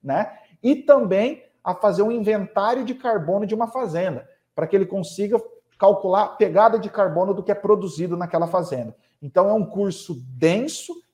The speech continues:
intenso, mas que, com essa orientação do time de professores da Produzindo Certo e com toda a tecnologia,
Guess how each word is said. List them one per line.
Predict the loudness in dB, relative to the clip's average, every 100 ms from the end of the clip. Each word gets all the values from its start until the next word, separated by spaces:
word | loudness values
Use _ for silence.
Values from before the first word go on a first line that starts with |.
| _
intenso, | -8 -6 -6 -4 0 0 -2 -6 -10 -12 -14 _ _
mas | -2 0 0 -4
que, | -10 -6 -6 -8 _
com | -2 0 0 -8 -20 _
essa | -2 -2 0 0
orientação | 0 0 -2 -6 -4 -2 -2 -2
do | -2
time | -4 -4 -4 -2
de | -4
professores | -6 -6 -6 -4 0 2 2 0
da | -6 0 0
Produzindo | 0 -4 -6 -8 -10
Certo | -6 -4 -4 -6
e |
com | -12
toda | -6 -2 0
a |
tecnologia, | -2 -4 -4 -2 -4 -2 -2 -2